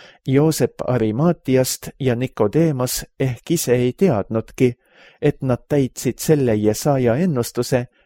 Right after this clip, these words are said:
kui nad viisid Jeesuse ihu arimaatlase hauda. Vastupidiselt igasugusele tõenäosusele sai rikka haud Jeesusele puhkepaigaks.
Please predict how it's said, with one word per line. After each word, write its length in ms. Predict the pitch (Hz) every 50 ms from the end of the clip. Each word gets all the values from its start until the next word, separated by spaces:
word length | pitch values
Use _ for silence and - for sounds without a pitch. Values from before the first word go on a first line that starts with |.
| _ _
kui 160 | - 147 139
nad 240 | 131 123 117 98 107
viisid 420 | 117 131 135 127 - - 110 92 -
Jeesuse 540 | 135 151 143 127 - - 110 - - 98 113
ihu 320 | 131 147 143 143 131 123 -
arimaatlase 840 | - 135 127 117 113 110 107 131 143 143 - _ - 131 127 - 131 131
hauda. 420 | 135 135 104 90 85 - - 85 107 - _ _ _ _ _ _ _ _ _ _ _ _ _ _ _ _ - - - - - - - _ _ 135
Vastupidiselt 920 | 143 151 - - - 143 135 - 127 110 120 113 - - 113 104 - -
igasugusele 760 | - 175 - 156 127 - - 113 - 107 104 - 117 - 98 92
tõenäosusele 1080 | - - 151 170 165 139 131 135 135 131 131 - - 127 - 139 123 113 117 117 127 - _
sai 340 | - - 135 113 110 107 104
rikka 440 | 120 156 156 - _ _ - 104
haud 420 | 104 110 151 147 135 123 120 - - - _ -
Jeesusele 640 | 127 127 139 151 147 - 147 143 - 156 143 147
puhkepaigaks. 1040 | 147 - 151 - - - 104 - - 98 104 101 - - - - - - - - -